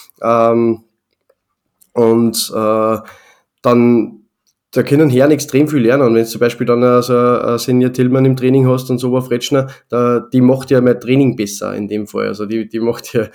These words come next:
die Jungs besser, das sind eine höhere Qualität, dann sehen die nur saubere Bewegungen.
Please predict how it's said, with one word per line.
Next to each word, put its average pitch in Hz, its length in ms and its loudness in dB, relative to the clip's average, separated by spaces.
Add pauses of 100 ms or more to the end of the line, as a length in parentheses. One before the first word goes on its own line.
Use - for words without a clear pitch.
(240)
die 120 60 -2
Jungs 127 340 0
besser, 123 340 0
das 113 200 -6
sind 117 100 -4
eine 113 160 2
höhere 117 320 -2
Qualität, 113 560 -2
dann 113 100 -2
sehen 117 240 -2
die 117 120 -2
nur 123 120 2
saubere 113 440 0
Bewegungen. 131 640 0